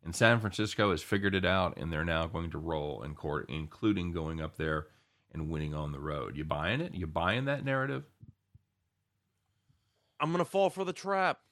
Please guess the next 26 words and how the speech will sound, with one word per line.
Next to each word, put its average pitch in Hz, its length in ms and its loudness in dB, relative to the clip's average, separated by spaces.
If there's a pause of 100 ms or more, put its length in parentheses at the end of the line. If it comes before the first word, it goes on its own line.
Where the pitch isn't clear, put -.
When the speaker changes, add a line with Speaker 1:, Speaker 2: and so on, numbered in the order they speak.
(120)
Speaker 2:
I 139 80 -6
think 156 180 -4
Seattle 156 380 0
sucks. - 560 -4 (1000)
Uh, - 40 -10 (240)
there's 175 160 -2
nothing 202 240 2
to 190 60 2
like 190 260 4
about 151 280 4
this 117 180 -4
team. 101 280 -6 (120)
The 135 300 -2
defense 196 720 0 (120)
looked 151 360 2
okay 165 340 2
last 127 420 6
week, 117 400 -4 (420)
but 127 380 6
h-, - 60 -16 (180)
has 139 500 2
really 175 300 4
struggled. 117 480 2
We 113 120 -4
saw 147 220 4
them 135 220 -2